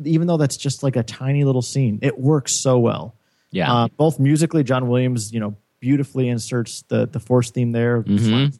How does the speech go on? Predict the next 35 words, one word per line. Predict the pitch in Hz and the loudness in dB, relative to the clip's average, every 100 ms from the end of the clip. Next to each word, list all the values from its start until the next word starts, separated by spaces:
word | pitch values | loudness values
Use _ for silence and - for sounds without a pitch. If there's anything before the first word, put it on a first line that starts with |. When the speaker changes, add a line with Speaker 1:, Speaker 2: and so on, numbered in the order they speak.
| _ | _
Speaker 1:
Force | 120 135 | -20 -6
theme. | 131 127 127 120 _ _ _ _ _ _ - | -2 -2 -2 -8 _ _ _ _ _ _ -2
And | 156 160 | 0 2
just | 214 - _ - | 0 -4 _ -6
the, | - - - | -6 -8 -8
Harrison | 135 196 285 320 - 131 107 104 _ _ - | -4 0 2 2 2 2 0 -4 _ _ -2
acts | 165 170 - | 0 0 -2
the | - | -4
heck | 104 131 107 - | -2 0 0 -2
out | 104 101 | -4 -2
of | |
that | 98 - | -2 -6
scene. | - 98 98 - _ _ _ _ | -8 -8 -10 -16 _ _ _ _
You | - 123 | -2 0
know, | 131 131 | 2 2
that | 120 127 - | 2 0 0
look | 123 147 190 | 0 0 0
on | 185 | 0
his | 143 139 - | 0 0 -2
face, | - 120 98 - | -2 -2 -2 -4
that | 120 104 | -2 -2
look | 123 156 - | 0 0 2
of | 117 | -2
loss, | 104 104 160 196 - - - _ _ _ - | -2 -4 -2 -2 -4 -10 -10 _ _ _ -4
you | 139 | 0
know, | 147 | 2
and, | 139 139 | 2 2
and | 139 | 0
as | 139 131 107 | 0 0 -4
the | - | -2
story | 127 - 156 151 135 | -2 0 0 2 0
continues | - 127 143 202 175 123 | 0 -4 -2 0 0 0
and | 120 | -2
we | |
realize | 120 131 139 127 120 104 | -2 0 0 0 -2 -6